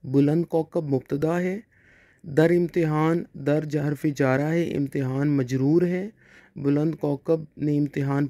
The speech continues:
पास किया, तर्जुमा ये होगा। बुलंद कौकब ये इकट्ठा एक नाम है। दर इम्तिहान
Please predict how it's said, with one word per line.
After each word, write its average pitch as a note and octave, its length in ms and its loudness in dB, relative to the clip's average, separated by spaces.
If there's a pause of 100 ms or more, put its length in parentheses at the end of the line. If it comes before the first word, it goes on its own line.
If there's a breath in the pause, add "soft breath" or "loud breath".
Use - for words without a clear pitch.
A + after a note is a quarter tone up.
पास C3 280 -4
किया, B2 280 -4
तर्जुमा C3+ 380 -4
ये B2+ 100 -2
होगा। A#2+ 240 -6
बुलंद C#3 360 0
कौकब D3 440 -4
ये C#3+ 220 0
इकट्ठा D#3 420 -4
एक D#3 160 -6
नाम C#3 300 -2
है। F#3 140 -4 (500 loud breath)
दर D#3+ 240 2
इम्तिहान D#3 600 -2